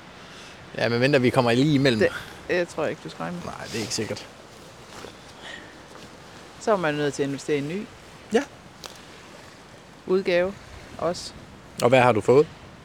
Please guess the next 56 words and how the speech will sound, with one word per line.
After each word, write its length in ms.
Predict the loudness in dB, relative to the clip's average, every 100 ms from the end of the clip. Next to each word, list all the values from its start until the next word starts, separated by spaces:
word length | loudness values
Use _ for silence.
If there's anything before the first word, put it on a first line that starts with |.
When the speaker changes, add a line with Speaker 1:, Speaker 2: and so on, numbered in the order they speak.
| -20 -20 -20 -20 -2
Speaker 1:
Hvad 120 | 6
har 80 | 8
du 40 |
Speaker 2:
Jamen, 80 | 8
Speaker 1:
købt? 300 | 8 8 4 0
Speaker 2:
jeg 120 | 0
har 80 | 0
købt 440 | 2 0 0 -16 -14 -10
en, 300 | 0 0 4
øh, 580 | 10 12 12 12 12 10
V 220 | 10 10 8
S 40 |
sekser, 380 | 6 6 4 0 0 -4
Jeff 120 | 0
Andersen. 420 | 2 0 -4 -8 -12 -20 -20 -18 -18 4
Ja, 180 | 6 6 4
det 60 |
er 40 | -2
faktisk 260 | 0 2
løgn, 200 | 4 4
jeg 100 | 2
købte 220 | -2 -2
to, 200 | 2 0 0 -6
for 80 | -4
jeg 60 |
købte 260 | -2 0 0
en 60 |
til 120 | 0 2
dig 240 | 4 4
også. 120 | 4
Speaker 1:
Ja, 160 | 4 4 -4 -14 -20 -12
det 80 | -8
gjorde 200 | 0 2
du. 80 | 2 -2 -14
Speaker 2:
Forkælet 400 | -6 -2 -2 -2
møgdyr. 320 | -2 -2 -4 -4 0
Speaker 1:
Ja. 80 | 0 0 -12 -12 -14 -18 -6
Speaker 2:
Ja. 140 | -4 -4 -6 -20 -20 -20 -18 4
Speaker 1:
Det 120 | 8
var 60 | 8
fordi, 240 | 8 8
at 140 | 8
jeg 100 | 8 6
har 140 | 6
faktisk 220 | 6 2
fået 280 | 6 6 6
en 80 | 4
af 80 | 2
dig 140 | 2 0 2
Speaker 2:
Ja, 80 |
Speaker 1:
en 60 | 2
gang 160 | 2 2
før. 160 | 2 2
Speaker 2:
det 100 | -4
har 120 | -8
du. 80 | -8